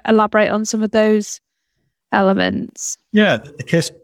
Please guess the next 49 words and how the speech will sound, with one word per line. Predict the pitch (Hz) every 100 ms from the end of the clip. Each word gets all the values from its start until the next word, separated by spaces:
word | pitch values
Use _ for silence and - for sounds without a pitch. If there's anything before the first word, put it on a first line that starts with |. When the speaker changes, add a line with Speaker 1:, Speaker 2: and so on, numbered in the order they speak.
| -
Speaker 2:
principle | 156 147 - 113 92
is, | 92 -
is | 120 107
keeping | - 113 107 101
it | 98
simple. | - 117 113 104 90 82 -
There | 104
is | 101
another | 107 101
word | 98 101 92
I | 104 107
always | 98 92 -
refer | - 98
to | 90 110
as | 95
Speaker 1:
Hmm. | 285 269 247
Speaker 2:
Q | 98
S, | 90 -
which | 101 -
is | 98
stupid. | - 214
Speaker 1:
Yeah. | 196 - - 127
Speaker 2:
Anyway, | 113 90 101 - _ _ _
um, | 104 107 117
I'm | 110
sure | - 117
you've | 110 98
heard | 113 95
that | 101 107
before, | 104 - 127 110
but | 107 107 - -
as | 151
an | 170
entrepreneur, | 143 - 127 120 123 131 113 87
what | 107 143 - - -
I, | 151 135
I | 123 127
find | - 117 107 95 90 -
is | 117 110 - -
I | 123 131
find | 131 139 127 123 131
amazing | 113 120 123 113 113 107 101 _ _ _ _ _ _ _ -
looking | 120 117 123
at | 110 110
a |
story | - - 127 120 110 98
of | 92
what | 104 113 113 - _
that, | 117